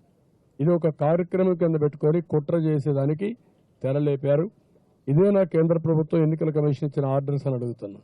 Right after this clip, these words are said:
ఇబ్బంది లేకుండా పాత సిస్టమ్ ప్రకారమే వాలంటీర్స్ కాకుండా మిగిలిన వాళ్ళ దగ్గర మీరు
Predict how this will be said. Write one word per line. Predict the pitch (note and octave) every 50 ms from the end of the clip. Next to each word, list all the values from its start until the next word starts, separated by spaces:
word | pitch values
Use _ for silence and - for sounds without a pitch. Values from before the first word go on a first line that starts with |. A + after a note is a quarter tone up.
| _ _ _ _ _ _ -
ఇబ్బంది | C#3 D3 D3 D3 F#3 G3+ G#3 G3+ F#3 F#3+
లేకుండా | F#3 F3+ F3 E3 D#3+ D3+ D3+ C#3+ C#3+ D3 D#3+ F3 F3+
పాత | F3 - C#3 C#3+ D#3 E3+ E3+ F3+
సిస్టమ్ | E3+ C#3+ E3 D#3+ C#3 - E3 D3+ C#3+
ప్రకారమే | C3+ D3 C3 - C#3+ C3+ C3+ C3 C3+ E3+ G3 B3+ - _ _ _ _ _ _ _ _ _ _ _ _ _ _ _ - A#2
వాలంటీర్స్ | C3 D3 E3+ F#3 F#3+ F#3+ F#3+ F#3 F3+ F#3 F3 F3 E3 - -
కాకుండా | - C#3 C3 A#2+ C3+ C3 C3+ D3 F3
మిగిలిన | E3+ D#3 C3 C#3 C#3+ D#3+ E3+ E3+ E3
వాళ్ళ | D3 C#3+ C#3 C3+
దగ్గర | B2+ C3 C#3 E3+ G3+
మీరు | G3 F3+ E3+ D#3+